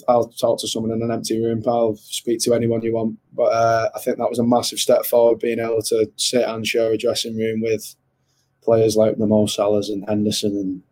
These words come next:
Andy Robertson and all, Van Dijk and these big personalities, and try and have a conversation with them without feeling like you're just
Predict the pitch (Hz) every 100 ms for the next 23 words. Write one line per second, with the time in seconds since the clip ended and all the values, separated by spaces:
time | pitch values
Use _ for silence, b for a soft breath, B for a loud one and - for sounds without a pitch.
0 | _ 110 107 107 104 113 - - 107 104
1 | 107 104 98 113 110 107 113 107 - 107
2 | 107 101 117 107 - 110 - 110 117 110
3 | 110 104 107 - _ B B B B B
4 | B _ _ _ 127 117 113 110 110 -
5 | 127 110 107 113 110 107 117 110 120 113
6 | 107 113 110 113 113 110 - - 117 110
7 | 107 110 110 117 113 110 107 _ _ _
8 | _ _ _ _ _ - - 113 -